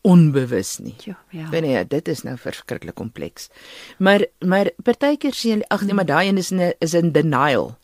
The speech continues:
Speaker 2: Ja.
Speaker 1: Wat beteken dit eintlik? Dit beteken eintlik net, ek weet nie, ek weet nie.
Speaker 2: Ja.
Speaker 1: Iemand moet vir my sê, weet jy dat jy nogal bietjie kwaai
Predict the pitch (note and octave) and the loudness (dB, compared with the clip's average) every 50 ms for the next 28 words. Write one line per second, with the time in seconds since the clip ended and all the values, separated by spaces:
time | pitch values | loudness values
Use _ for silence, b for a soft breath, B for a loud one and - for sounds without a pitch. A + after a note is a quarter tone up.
0 | _ _ - F3 D#3+ C#3+ D3 D3 E3+ G#3+ - - D#4 - - C4 B3 A#3+ - A#3+ | _ _ -12 -10 -8 -8 -4 -2 -2 -2 0 -2 -4 -4 -2 -4 -4 -2 -2 -2
1 | G#3 F#3+ F3 - - C#3 C#3 - - - - - _ - B B B B B B | -4 -4 -6 -6 -6 -6 -6 -8 -10 -12 -14 -16 _ -20 B B B B B B
2 | B - G3 - - - G#3+ - C4 C4+ B3 - C#4 B3+ - A#3+ A#3 - A#3+ A#3 | B -4 -4 -4 -4 -8 -6 -2 -2 -4 -2 -2 -6 -4 -2 -2 -2 -2 -4 -6
3 | - F3+ F3+ F#3+ - - - F#3+ - D3+ D3+ F3 F#3 G3+ - - G#3 F#3+ D#3+ C#3+ | -4 -6 -6 -6 -8 -10 -12 -12 -10 -6 -2 0 0 0 0 -2 -2 -2 -2 -4
4 | C#3 E3+ F#3 G3 G3 - - - - - _ _ - G3 F3 D3+ D3 D3 _ _ | -2 -2 -2 -2 -4 -6 -10 -10 -10 -10 _ _ -16 -16 -16 -16 -18 -20 _ _
5 | _ b b b b b b b b b b - B3 B3+ E4 F4+ E4+ D4 C#4 - | _ b b b b b b b b b b 2 4 4 4 2 2 0 -2 -2
6 | - - A3+ A3 G#3 - - - B3+ A3+ D#3+ A2 A2+ - - _ _ _ _ _ | 0 0 2 2 2 0 -2 -2 0 0 0 0 0 -4 -8 _ _ _ _ _
7 | _ _ _ _ _ _ _ _ _ _ - - - B B B B D3 C3+ C#3 | _ _ _ _ _ _ _ _ _ _ -20 -20 -20 B B B B -12 -8 -4
8 | C#3+ E3 F#3+ B3+ D#4+ F#4+ F4 - - - - D3+ C#3 A#2 F#2 E2+ F#2+ A2+ - b | 0 4 6 6 6 6 4 0 -4 -2 0 2 2 2 0 -2 -6 -10 -16 b
9 | b b b b b b C3 B2 - - D3+ D#3 F#3+ G3+ - - - F3 D#3 D3+ | b b b b b b -18 -10 0 0 2 2 2 0 -2 -6 -2 0 0 2
10 | E3 D#3 - - E3+ E3+ E3 - G3 F#3 D3+ E3 - F#3+ E3+ - - E3 D#3+ D#3 | 2 0 -2 -4 -6 -6 -4 -6 -8 -8 -8 -8 -10 -10 -12 -8 -4 -4 -2 -2
11 | D#3 - | -2 -4